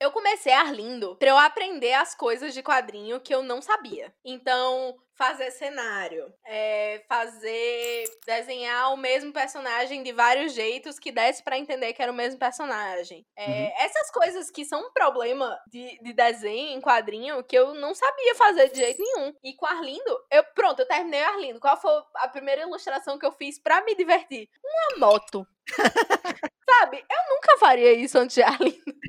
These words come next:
Speaker 2: <laughs>
Speaker 1: Porque, mas eu aprendi.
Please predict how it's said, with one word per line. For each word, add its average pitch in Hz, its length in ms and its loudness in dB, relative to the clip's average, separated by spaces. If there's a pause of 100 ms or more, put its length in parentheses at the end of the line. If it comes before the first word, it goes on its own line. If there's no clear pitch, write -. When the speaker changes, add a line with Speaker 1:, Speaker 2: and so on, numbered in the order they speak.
Speaker 2:
<laughs> - 440 0
Speaker 1:
Porque, - 520 -4 (680)
mas 349 260 -2
eu 370 80 4
aprendi. 440 760 -2